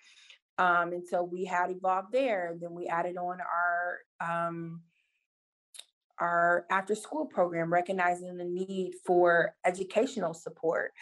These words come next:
Um, and then we added the workforce development. From then, recognizing that there were so many young people in our program who were connected, but also needed job training. So it, the, the services that we provide has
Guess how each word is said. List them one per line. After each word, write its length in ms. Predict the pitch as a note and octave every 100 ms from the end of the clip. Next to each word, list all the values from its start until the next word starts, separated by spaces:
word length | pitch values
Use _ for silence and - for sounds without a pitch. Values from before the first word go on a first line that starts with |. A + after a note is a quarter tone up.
| - - -
Um, 320 | F#3+ F3 E3+
and 160 | F3 F3
then 220 | F#3 F#3
we 120 | F3+
added 360 | - F3 F3 F3+
the 60 | F#3
workforce 460 | F3+ F#3 - F#3+
development. 840 | - F#3+ A3 C4 F#3+ F3+ E3 - -
From 260 | F3 F3
then, 380 | F3 A3 A3 G3
recognizing 800 | F3+ F#3 F#3+ F3 E3+ E3+ - F3
that 360 | E3+ E3 F3 - _ - - -
there 80 |
were 120 | F#3 F3+
so 240 | - G#3+
many 340 | A3 A3 G3+ F#3
young 200 | F3+ F#3
people 280 | - -
in 80 | F3
our 160 | E3 E3
program 500 | F#3+ G#3 G3 F3 E3+ E3+
who 240 | F#3+ F#3+ F#3
were 540 | F3 E3+ G#3+ G#3 F#3 - - - _
connected, 600 | - F#3 G3 - G3 F#3
but 100 | F3 -
also 360 | F3+ G#3 G#3+
needed 440 | G3+ F#3+ G#3 G3+ -
job 300 | F3+ F#3+ F#3+ - -
training. 460 | G3 A3 - - -
So 200 | F#3+ F3
it, 260 | F3 F3 - - _ _ _ -
the, 320 | G#3 F#3+ - -
the 160 | F#3 F#3
services 840 | - - - A#3 C#4+ C#4+ A#3 F#3+
that 160 | F3 E3
we 100 | F3
provide 640 | - E3+ E3 D#3+ D#3+ - -
has 220 | F3 E3+